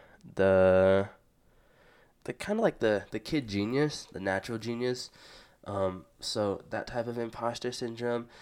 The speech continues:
it's like when you, um, are just naturally talented at something. And, you know, when you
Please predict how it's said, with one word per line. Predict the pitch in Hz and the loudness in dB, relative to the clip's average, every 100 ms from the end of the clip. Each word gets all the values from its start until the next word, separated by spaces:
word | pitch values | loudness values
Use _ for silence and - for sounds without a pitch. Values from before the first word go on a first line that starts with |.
| - _ | -20 _
it's | - - | -12 -8
like | 104 98 - - - | -4 -4 -6 -16 -10
when | 95 98 98 95 95 98 - - _ _ | -2 0 0 0 -4 -8 -14 -20 _ _
you, | - 92 98 98 95 95 95 95 - _ _ _ _ _ _ _ _ - | -14 -10 -6 -4 -4 -4 -4 -8 -12 _ _ _ _ _ _ _ _ -12
um, | 98 92 90 87 90 - - - - _ _ _ _ _ _ _ _ _ _ - | -6 -4 -2 -4 -8 -14 -18 -20 -20 _ _ _ _ _ _ _ _ _ _ -8
are | |
just | 131 104 | -6 -6
naturally | 98 98 107 139 139 | -2 0 0 -2 -6
talented | - 92 98 - 117 | -4 -2 -2 -2 -2
at | - | -2
something. | - 131 151 156 165 _ _ _ _ _ _ _ _ _ _ _ | -4 -6 -4 -4 -4 _ _ _ _ _ _ _ _ _ _ _
And, | 107 104 101 98 98 92 _ _ _ _ _ _ | -6 -2 0 0 -2 -4 _ _ _ _ _ _
you | - | -8
know, | 101 92 90 - - | -4 -4 -4 -14 -14
when | 95 101 98 98 95 92 95 - _ _ _ _ _ | -4 0 0 0 -2 -4 -8 -14 _ _ _ _ _
you | 98 98 95 95 95 | -8 -2 0 0 0